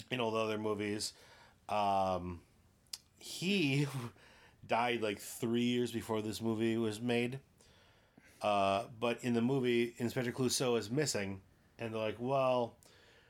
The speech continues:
we can't find him anywhere. We need to find Inspector Clouseau." So then the guy that, like, the inspect-, the, the main dude who's, like, who hired Inspector Clouseau that hates him, they're like, "He's getting beat up by him." He's like, uh,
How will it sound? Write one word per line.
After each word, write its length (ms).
we 180
can't 380
find 240
him 120
anywhere. 480
We 100
need 180
to 40
find 320
Inspector 360
Clouseau." 640
So 160
then 80
the 120
guy 300
that, 200
like, 160
the 100
inspect-, 420
the, 260
the 140
main 380
dude 440
who's, 260
like, 260
who 160
hired 260
Inspector 400
Clouseau 340
that 140
hates 320
him, 240
they're 100
like, 160
"He's 260
getting 220
beat 180
up 120
by 100
him." 160
He's 140
like, 240
uh, 360